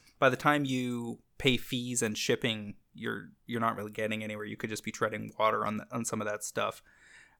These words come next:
Um, and also there are situations where something gets up, say, two to four dollars or two to five, but unless the buy list reflected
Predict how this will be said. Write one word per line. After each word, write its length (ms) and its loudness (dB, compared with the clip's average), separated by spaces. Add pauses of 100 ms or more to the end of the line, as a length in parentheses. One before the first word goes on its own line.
Um, 480 2 (320)
and 380 2 (100)
also 260 6
there 160 8
are 80 6
situations 720 0
where 640 2
something 440 4
gets 280 4 (140)
up, 340 4
say, 300 0
two 240 -2
to 80 -2
four 380 0
dollars 440 2
or 40 -6
two 160 -6
to 80 -6
five, 640 4 (220)
but 120 4
unless 220 6
the 80 2
buy 320 2
list 540 -2 (1000)
reflected 800 0